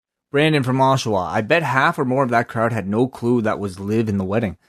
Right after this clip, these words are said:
I thought they might have some, they might have something actually interesting for her. Rusev, Owens, and Joe are stars on this show. I hope that they have something significant for WrestleMania because they are over huge." Do you guys have a favorite wedding from years past?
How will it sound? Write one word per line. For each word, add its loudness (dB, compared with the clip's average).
I 2
thought 2
they 4
might 4
have 0
some, 0
they 2
might 2
have 2
something -4
actually 0
interesting -2
for -6
her. -8
Rusev, 2
Owens, 4
and 2
Joe 4
are 0
stars 0
on -2
this 0
show. 0
I 0
hope 0
that -4
they 0
have -6
something -4
significant -2
for 0
WrestleMania -2
because -10
they -4
are -4
over -4
huge." -12
Do -4
you 0
guys 4
have -6
a -12
favorite -6
wedding -2
from -4
years 2
past? -2